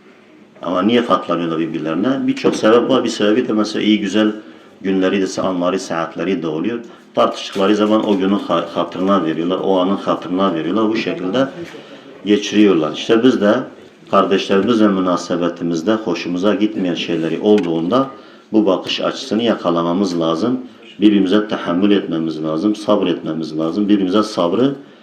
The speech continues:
tavsiye etmemiz lazım. Bunların geçeceğini, bunların biteceğini, bunların acılığının geçip tatlılığının kalacağını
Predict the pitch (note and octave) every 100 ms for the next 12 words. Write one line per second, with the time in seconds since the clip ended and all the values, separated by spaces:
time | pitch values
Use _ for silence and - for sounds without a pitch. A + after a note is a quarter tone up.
0 | - _ F#2+ F#2 F2 - A2+ C3 C3 -
1 | _ _ G2+ - F2+ F2+ G2+ E2+ E2 D#2
2 | D2+ E2+ G2+ G#2+ A#2 G2+ F#2+ F#2+ E2 F2
3 | E2+ E2+ - - - - G#2 G#2 G2 G2
4 | F#2+ F#2+ F#2 E2 F2 E2+ D#2+ E2 F2 F#2+
5 | G2 G2+ F#2+ F2+ F#2 F2+ F#2+ F#2 F2 -
6 | - F2 D#2+ F2 E2+ G2 - E2+ E2 D2
7 | D#2+ E2 B2